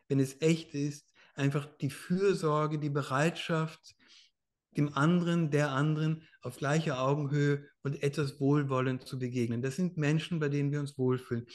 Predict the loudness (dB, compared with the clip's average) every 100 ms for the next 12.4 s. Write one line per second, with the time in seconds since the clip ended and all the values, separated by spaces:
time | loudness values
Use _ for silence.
0 | -20 -4 0 2 2 0 2 4 4 0
1 | 0 2 0 -4 -2 2 4 2 0 -2
2 | -2 -4 -2 -2 -4 -8 -10 -12 _ -6
3 | -2 -2 -2 -4 -4 -4 -6 -10 -16 -14
4 | -4 0 0 -2 -2 -2 -2 -2 0 0
5 | -2 -2 -2 -2 -4 -8 0 2 2 0
6 | -2 2 2 2 0 -2 -6 -4 -4 -6
7 | -14 _ -10 -6 -2 -2 0 0 0 -2
8 | -8 -8 -8 -8 -8 -8 -10 -4 -4 -4
9 | -12 -20 -4 0 2 2 2 2 2 2
10 | 2 2 2 2 -6 _ _ _ _ _
11 | _ _ _ -20 _ -2 0 2 2 2
12 | 2 2 0 -4